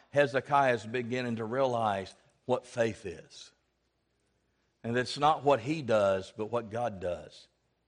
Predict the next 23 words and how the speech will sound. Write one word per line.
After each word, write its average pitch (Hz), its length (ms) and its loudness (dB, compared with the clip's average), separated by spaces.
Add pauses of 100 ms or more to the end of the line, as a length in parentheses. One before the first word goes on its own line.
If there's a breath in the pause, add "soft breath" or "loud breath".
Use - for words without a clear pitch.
(320)
that 98 100 -12
really 98 280 -4
matters. 98 460 -12 (1500 soft breath)
And 151 120 2
so 202 180 8
he 190 100 10
gets 196 280 6
his 160 240 6
warriors 156 600 6
together, 120 560 6 (240 loud breath)
and 160 160 2
he 160 140 -2
gets 196 240 4
them 202 160 4
together 170 420 8
with 190 240 4
the 185 80 2
people, 170 420 4
and 143 80 4
he 147 80 -2
says, 147 300 2
"Now, 151 160 0
guys," 156 460 2